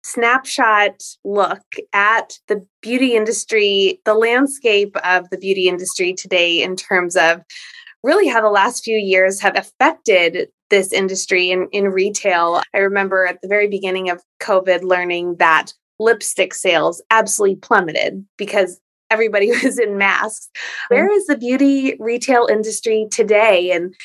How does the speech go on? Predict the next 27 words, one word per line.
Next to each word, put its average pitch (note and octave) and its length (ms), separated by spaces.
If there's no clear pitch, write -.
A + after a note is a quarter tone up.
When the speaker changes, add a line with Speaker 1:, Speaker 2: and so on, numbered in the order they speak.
Speaker 1:
maybe A3 220
even, G3 680
uh, - 140
you G#3+ 180
just G3+ 200
mentioned F#3+ 480
the F#3 100
feminine F#3+ 320
hygiene G3 460
industry. F3+ 440
So F#3+ 480
any C4+ 240
kind A#3 220
of G3+ 120
snapshot G3 640
look F#3 240
that - 120
you G3 140
could G3 180
give F#3 160
us F#3 240
at, - 200
at G3 160
these F#3+ 220
retail F3+ 360
industries F3+ 520
today? F#3 480